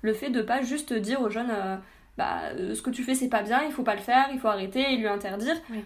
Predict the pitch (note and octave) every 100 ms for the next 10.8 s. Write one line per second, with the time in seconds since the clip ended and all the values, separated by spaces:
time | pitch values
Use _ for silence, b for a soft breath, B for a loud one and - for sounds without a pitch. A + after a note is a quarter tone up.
0 | - A3+ - G3+ G#3 B3+ D4 C4 A#3 A3+
1 | - D4 C#4 A3 G3+ G#3 G#3+ G#3 G#3 G3+
2 | - C4+ C#4+ - - - G#3+ G3+ B3 B3+
3 | A#3+ A#3 A3+ A3+ A3+ G3+ G3+ F3+ - -
4 | B B - B3 C#4 D4 A3+ A3+ A3 G#3
5 | G#3+ G#3+ C#4+ - - - F4 - C4+ B3
6 | A3 C#4+ F#4 - A3+ - F#3+ F#3+ - -
7 | - B3 C#4+ B3+ A3+ G3+ A3 G#3 G#3 G#3
8 | G#3+ G#3+ A3+ B3+ A3 G3 F#3+ A3 - D4
9 | A#3 G3+ A3+ A3+ G#3+ - C4+ C4 G3+ G3+
10 | A#3 A3 G3+ G3+ G#3 A#3 C#4+